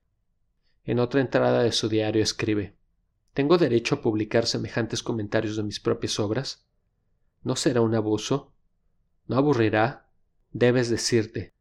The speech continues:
'La gente anhela conocerte, te desean, sienten curiosidad por ti. Debes introducirles a la fuerza en tus asuntos, incluso en aquellos que les son indiferentes.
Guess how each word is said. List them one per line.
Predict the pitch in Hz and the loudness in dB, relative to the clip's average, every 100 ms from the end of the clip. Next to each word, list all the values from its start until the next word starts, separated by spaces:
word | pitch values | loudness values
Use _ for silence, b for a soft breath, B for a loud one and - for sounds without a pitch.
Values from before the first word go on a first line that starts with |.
| _ _ _ - | _ _ _ -6
'La | 117 | -6
gente | - 139 120 139 139 | 0 0 4 4 4
anhela | 120 120 120 123 127 | 0 2 4 4 0
conocerte, | 127 110 - 120 110 - 95 _ _ _ _ _ - | -4 -4 -2 -2 -2 -6 -14 _ _ _ _ _ -6
te | 107 | -4
desean, | 110 - 117 107 104 - _ _ _ _ _ | -4 0 0 -2 -8 -16 _ _ _ _ _
sienten | - - 123 127 127 | -6 0 0 2 0
curiosidad | - 117 - 117 107 - | 0 0 0 0 0 -2
por | 107 - | -6 -6
ti. | 104 - _ _ _ _ - | -8 -10 _ _ _ _ 0
Debes | 123 131 139 - 120 | 4 4 4 0 -6
introducirles | 123 113 110 - 151 143 147 - | -2 -2 0 4 4 6 4 4
a | 127 | 0
la | 117 | 0
fuerza | - 143 139 139 | 4 4 4 2
en | 127 | -4
tus | - 127 | -2 -2
asuntos, | 135 135 117 123 127 - _ _ | 0 -2 -2 -2 -4 -8 _ _
incluso | - 113 127 123 - | -2 0 2 0 0
en | 127 | 0
aquellos | 110 120 113 127 | 0 2 2 0
que | - 113 | 0 0
les | 110 | 0
son | - 117 | 0 0
indiferentes. | 110 104 113 107 101 107 - - | 0 -2 -2 -2 -2 -4 -6 -10